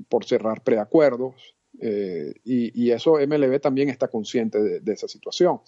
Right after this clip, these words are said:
Eh, un sistema como el draft te va a poner más limitaciones, más restricciones en, en, en la,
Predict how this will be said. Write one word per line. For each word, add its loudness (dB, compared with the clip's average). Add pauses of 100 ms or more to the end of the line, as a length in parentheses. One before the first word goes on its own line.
(1120)
Eh, -4
un 4
sistema 0
como 0
el 2
draft 0 (1040)
te 2
va 2
a -4
poner 2
más -2
limitaciones, 0 (220)
más -4
restricciones 2
en, -4
en, -6
en -4
la, -10